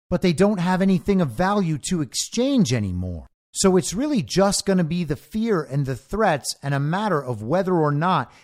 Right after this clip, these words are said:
they can execute on any of those threats.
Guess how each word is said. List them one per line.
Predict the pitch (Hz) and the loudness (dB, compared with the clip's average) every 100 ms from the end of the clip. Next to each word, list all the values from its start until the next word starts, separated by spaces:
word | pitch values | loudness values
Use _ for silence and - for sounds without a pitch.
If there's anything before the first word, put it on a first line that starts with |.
| _ | _
they | 127 170 | -2 0
can | 165 151 | -2 -4
execute | - 190 - 190 - 135 131 - | -4 -4 -4 -6 -6 -4 -4 -4
on | 120 131 127 | -4 -2 -4
any | 139 147 139 131 | -4 -2 0 0
of | 107 | -2
those | 95 113 110 - | -2 -2 -2 -6
threats. | 143 156 113 - - - | -2 -2 -2 -8 -14 -14